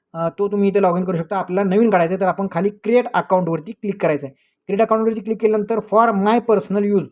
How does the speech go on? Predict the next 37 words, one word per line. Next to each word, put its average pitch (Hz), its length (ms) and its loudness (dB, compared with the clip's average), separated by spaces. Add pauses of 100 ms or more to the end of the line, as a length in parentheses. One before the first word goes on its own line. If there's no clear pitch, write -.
(220)
असं 160 160 -6
दिलं 185 120 0
आहे, 196 60 2
त्याच्यावरती 180 320 -2
क्लिक 196 220 -8
करायचं 143 200 -6
आहे. 131 40 -12
त्याच्यावरती 151 320 -10
क्लिक 208 300 -8
केल्यानंतर 175 300 -2
बघा 165 160 2
तुम्हाला 170 300 -2 (400)
फर्स्ट 226 220 2
नेम 220 100 0
विचारलेलं 175 380 -2
आहे, 190 100 -2
त्यानंतर 175 280 -4
लास्ट 190 260 2
नेम 180 100 -4
विचारलं 147 240 -4
आहे. 139 80 -4
फर्स्ट 175 180 -8
नेममध्ये 180 300 -4
तुमचं 170 280 -4
नाव, 220 140 2 (260)
लास्ट - 240 -2
नेममध्ये 180 340 -4
तुमचं 170 220 -6
आडनाव 190 320 2
टाकायचं 165 340 2
आणि 202 100 0
नेक्स्ट 185 240 0
या 170 60 0
बटनावरती 156 400 -6 (340)
क्लिक 208 200 -6
करायचं 143 260 0
आहे. - 300 -16